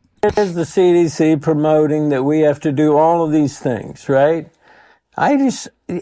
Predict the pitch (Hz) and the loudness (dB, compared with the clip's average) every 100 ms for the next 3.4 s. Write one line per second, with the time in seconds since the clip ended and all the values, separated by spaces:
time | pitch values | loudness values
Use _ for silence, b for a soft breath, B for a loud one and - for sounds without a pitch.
0 | - 233 277 277 240 196 185 - - 175 | -4 0 2 0 0 -2 -2 -6 -6 -6
1 | 165 160 147 - 180 180 165 147 120 113 | -4 -6 -8 -4 0 2 2 -2 -4 -4
2 | 117 101 92 - - _ _ _ _ 165 | -4 -6 -8 -14 -20 _ _ _ _ -2
3 | 180 185 190 | 0 0 -2